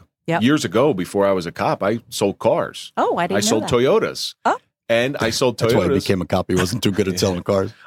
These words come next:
Speaker 2: I sold Toyotas with Mike's brother.
Speaker 3: Brother. Yeah.
Speaker 1: Oh, I didn't.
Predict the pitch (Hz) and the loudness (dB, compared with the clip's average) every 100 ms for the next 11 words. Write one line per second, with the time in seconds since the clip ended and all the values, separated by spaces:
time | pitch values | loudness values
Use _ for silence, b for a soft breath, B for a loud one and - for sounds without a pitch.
0 | 403 - - 120 113 113 120 185 117 92 | -2 -2 2 0 2 2 4 2 0 -2
1 | 92 110 123 - - 90 90 92 - - | 0 2 2 -4 -12 -6 -2 -2 -6 -10
2 | - _ _ _ 208 220 151 - _ - | -14 _ _ _ -2 0 -2 -6 _ -6
3 | 104 370 440 403 320 185 220 285 302 | 0 0 -2 -4 -2 0 0 0 -2